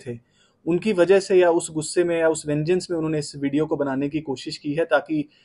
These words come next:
बोर्ड की रेपुटेशन को हार्म किया जाए। और उसके बाद अनफॉर्चुनेट बात यह है कि बहुत सारे सोशल मीडिया चैनल्स ने ऐसे वीडियोज़ को एंटरटेन भी किया है बिना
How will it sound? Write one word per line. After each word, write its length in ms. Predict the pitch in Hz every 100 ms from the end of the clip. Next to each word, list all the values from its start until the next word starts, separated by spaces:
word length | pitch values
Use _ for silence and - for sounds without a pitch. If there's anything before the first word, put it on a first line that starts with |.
| _ _
बोर्ड 220 | 139 156
की 80 | 165
रेपुटेशन 500 | 143 131 151 151 160
को 100 | 160
हार्म 320 | 147 123 147 160
किया 240 | 156 143
जाए। 260 | 131 139 - _ _ _ _
और 180 | - 175
उसके 360 | 196 180 - 220
बाद 320 | 190 190 208
अनफॉर्चुनेट 640 | 165 175 202 190 202 196
बात 240 | 185 185 202
यह 160 | 196
है 80 | 202
कि 120 | 202
बहुत 380 | 170 147 185 208
सारे 200 | 202 202
सोशल 360 | 196 175 - 196
मीडिया 240 | 185 196
चैनल्स 460 | 196 160 165 180 190
ने 80 | 185
ऐसे 200 | 165 175
वीडियोज़ 320 | 160 185 -
को 120 | 175
एंटरटेन 460 | 147 175 170 170 170
भी 120 | 175
किया 240 | 156 151
है 220 | 147 139
बिना 440 | 139 165 175 -